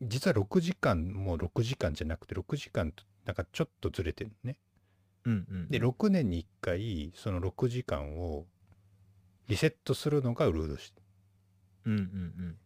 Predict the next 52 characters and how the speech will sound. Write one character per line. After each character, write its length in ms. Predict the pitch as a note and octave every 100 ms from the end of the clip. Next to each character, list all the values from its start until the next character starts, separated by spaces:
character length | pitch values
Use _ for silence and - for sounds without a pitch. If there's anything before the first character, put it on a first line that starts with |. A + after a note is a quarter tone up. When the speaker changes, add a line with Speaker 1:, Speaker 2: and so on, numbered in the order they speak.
| -
Speaker 1:
六、 220 | - C#3+
四、 160 | - G2
二 140 | G#2
十 140 | F#2
四 240 | E2 E2 D2+
で 80 | D2+
一 180 | -
日 160 | G#2+ -
分 340 | F2+ F2 E2 - _ _ _ -
Speaker 2:
う 40 |
ん 200 | G2 F2 -
う 40 |
ん 160 | F2 E2 -
う 40 |
ん。 140 | E2+ E2+ - _ _ _ _ _ _
Speaker 1:
ず 80 | -
ら 100 | F2
し 140 | -
ま 100 | D#2+
す 120 | C#2+ -
と。 80 | - _ _ _ _ _ -
Speaker 2:
は 140 | -
い。 80 | - _ _ _ _
Speaker 1:
な 120 | D#3+ F3+
ん 60 |
だ 60 | E3+
け 80 | D3
ど、 80 |
そ 140 | C3 D3+
れ 80 | D#3+
で 100 | E3+
も 140 | A#2+
ず 160 | F#2 A#2
れ 180 | C#3 - -
切 140 | -
れ 120 | C#3 B2+
が 60 |
な 140 | F2+ D2
く、 160 | - - _ -
ず 120 | B2+
れ 100 | D3+
が 80 | -
取 220 | - B2
れ 40 | A#2+
き 140 | C3
れ 80 | B2
な 140 | F#2
い。 180 | D2+ D#2 - _ _ _ _
Speaker 2:
端 240 | - - A#2+
数 240 | - F#2+
ね。 180 | D#2+ F#2+ -
Speaker 1:
そ 440 | - - B2 -